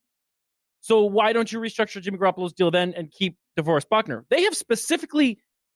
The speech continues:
worked towards not restructuring Jimmy's deal to n-, look at moving off of Jimmy for almost two years now.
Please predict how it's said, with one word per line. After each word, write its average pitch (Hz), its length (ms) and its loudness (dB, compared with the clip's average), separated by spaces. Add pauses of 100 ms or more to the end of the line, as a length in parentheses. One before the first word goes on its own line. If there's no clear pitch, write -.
(260)
worked 214 480 0
towards 196 440 2 (540)
not 165 560 2
restructuring 240 540 -2
Jimmy's 220 300 -2
deal 151 420 2
to 175 80 0
n-, 160 320 -4 (240)
look 262 260 -2
at 262 160 -8
moving 233 280 4
off 214 180 4
of 185 100 -4
Jimmy 180 240 2
for 185 140 0 (100)
almost 359 300 2
two 233 100 4
years 196 320 2
now. 110 160 -12